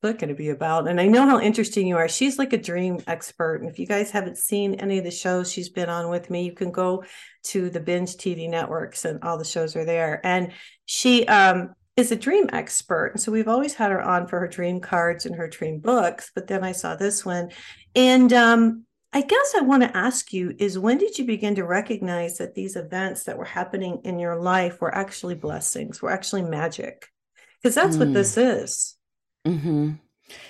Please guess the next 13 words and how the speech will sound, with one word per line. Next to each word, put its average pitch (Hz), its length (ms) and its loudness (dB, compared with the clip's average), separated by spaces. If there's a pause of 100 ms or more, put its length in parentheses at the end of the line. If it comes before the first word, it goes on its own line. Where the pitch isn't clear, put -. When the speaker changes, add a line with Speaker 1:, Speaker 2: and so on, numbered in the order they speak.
(220)
Speaker 2:
Some 202 240 4
of 277 100 4
the 196 80 2
stories 156 720 2 (160)
took - 320 -2
a 160 80 2
while. 123 540 2
I - 100 0
mean, 131 220 6
it's, - 420 -2 (140)
there's, 135 520 2
um, 127 240 0
I, 131 260 0